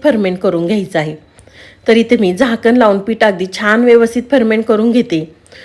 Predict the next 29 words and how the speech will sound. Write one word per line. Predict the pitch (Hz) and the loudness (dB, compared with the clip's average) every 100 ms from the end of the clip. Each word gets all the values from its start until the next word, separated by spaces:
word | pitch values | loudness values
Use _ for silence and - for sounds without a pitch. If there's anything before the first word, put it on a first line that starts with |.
| - - | -8 0
तुमच्या | 262 247 294 | 2 4 2
जर | 311 285 | 4 2
डब्याचं | 269 254 240 262 | 4 4 2 2
झाकण | 285 269 262 | 0 2 0
सैल | 269 - 247 269 | 2 2 4 4
असेल, | 233 - 190 185 | 0 0 -4 -2
तर | 220 | -2
तुम्ही | 277 262 220 | 0 0 2
वरतून | 233 202 240 269 | 0 0 -2 -2
कॅरी | 285 247 254 | 2 2 2
बॅग | 247 | 2
लावली | 247 240 196 196 202 | 4 2 0 -2 -4
तरी | 220 | -4
काही | 226 247 214 | -2 0 0
हरकत | 269 233 - 175 | -2 -2 -4 -4
नाही. | 165 165 - _ _ _ _ _ - - _ | -4 -8 -10 _ _ _ _ _ -20 -20 _
तर | 277 | 2
इथे | 294 302 240 | 2 4 2
पाहू | 233 262 262 | 4 2 2
शकता | 294 311 220 | -2 -2 -2
तुम्ही, | 226 214 | 0 -2
पीठ | 202 247 247 277 | -2 -4 -2 0
आपलं | 262 220 214 | -2 -2 -4
छान | - 240 254 269 | -4 -2 0 0
अगदी | 247 247 | 0 0
व्यवस्थित | 254 240 233 240 202 - | 2 2 2 -2 -8 -6
फर्मेंट | 269 220 226 233 | -4 -2 0 0
झालेलं | 254 247 208 220 | 0 0 0 2
आहे. | 220 196 | 0 0